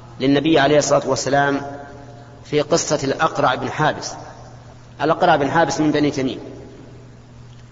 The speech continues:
قال النبي صلى الله عليه وسلم: "إن الله قد فرض عليكم الحج". فرض الحج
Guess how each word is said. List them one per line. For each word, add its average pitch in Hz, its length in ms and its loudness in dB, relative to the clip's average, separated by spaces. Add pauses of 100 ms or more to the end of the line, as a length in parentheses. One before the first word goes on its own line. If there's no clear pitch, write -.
(800)
قال 170 200 6
النبي 160 380 6
صلى 139 180 2
الله 147 140 4
عليه 147 120 4
وسلم: 147 300 0
"إن 165 380 4
الله 143 400 4
قد 139 240 0
فرض 156 320 4
عليكم 131 460 0
الحج". 131 240 -2 (1800)
فرض 139 280 2 (480)
الحج 156 260 0